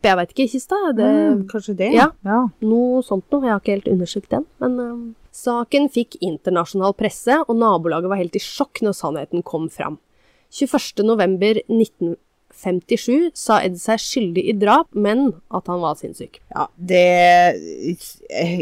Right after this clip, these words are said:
Speaker 2: jeg må jo bare samtykke.
Speaker 1: Ja.
Speaker 2: Altså, han er jo åpenbart svær gæren.
Speaker 1: Ja, ja, ja. Eh, og det ble jo erklært at han ikke egnet seg til re-, en
Speaker 2: Mm,
Speaker 1: rettssak.
Speaker 2: mm.
Speaker 1: Ed Gein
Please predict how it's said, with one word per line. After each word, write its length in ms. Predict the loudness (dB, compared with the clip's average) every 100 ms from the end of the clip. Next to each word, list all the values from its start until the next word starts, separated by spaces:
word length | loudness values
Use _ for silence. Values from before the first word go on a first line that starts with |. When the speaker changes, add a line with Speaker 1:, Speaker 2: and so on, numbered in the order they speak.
| -2
Speaker 2:
jeg 160 | 0 0
må 380 | 0 2 4 6
jo 240 | 4 2 -4 -4
bare 180 | 0 0
samtykke. 600 | 2 0 0 -6 0 2 2
Speaker 1:
Ja. 140 | -4 -4 -6
Speaker 2:
Altså, 240 | 0 0
han 220 | 2 0
er 260 | 0 0 4
jo 520 | 4 4 2 -2 -4 0
åpenbart 560 | 0 0 0 2 2
svær 300 | 2 2 2
gæren. 240 | 2 2 2
Speaker 1:
Ja, 100 | 0
ja, 100 | -4
ja. 240 | -4 _ -20 -20 _
Eh, 260 | -2 0 0
og 140 | 2 2
det 120 | 2
ble 140 | 4
jo 100 | 4 4
erklært 420 | 2 0 -2 0
at 80 | -2
han 120 | -2
ikke 140 | -2 -2
egnet 260 | -2 -8
seg 220 | -8 -6 -6 _
til 160 | 0 0
re-, 220 | 0 -4
en 60 | -2
Speaker 2:
Mm, 260 | 2 4
Speaker 1:
rettssak. 340 | 4 2 -2 -2
Speaker 2:
mm. 360 | -4 -4 -6 -8 -20 -20 -20 _ -2
Speaker 1:
Ed 240 | -2 2
Gein 400 | 6 6 6